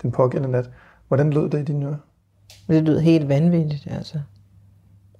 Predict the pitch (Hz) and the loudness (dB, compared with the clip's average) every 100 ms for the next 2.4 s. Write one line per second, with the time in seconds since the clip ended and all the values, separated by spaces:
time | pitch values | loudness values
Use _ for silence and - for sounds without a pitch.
0 | - 156 147 143 147 151 151 151 - 160 | -8 0 2 2 0 0 0 -2 -4 -6
1 | 156 160 160 160 156 156 151 160 - 180 | -6 -2 -2 -2 0 2 2 -2 0 0
2 | 190 156 165 160 | 0 -4 -4 -8